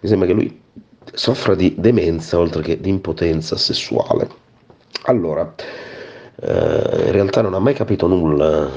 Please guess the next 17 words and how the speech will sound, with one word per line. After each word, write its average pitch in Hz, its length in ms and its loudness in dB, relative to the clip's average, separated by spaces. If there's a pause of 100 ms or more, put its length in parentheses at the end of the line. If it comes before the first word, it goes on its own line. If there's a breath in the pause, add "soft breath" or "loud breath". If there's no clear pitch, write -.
(160)
della 78 220 -4
mia 131 160 2
vita. 87 420 0 (840 loud breath)
Eh, - 140 2
adesso 110 500 4
stanno 110 260 2
girando 101 360 2
questo 95 220 -2
Inappropriate 95 720 2
Behavior 120 460 2
che 131 440 0
viene 165 260 4
citato 87 320 0
in 71 60 -2
questo 73 220 -4
commissario 85 420 0
Falò. 82 300 -6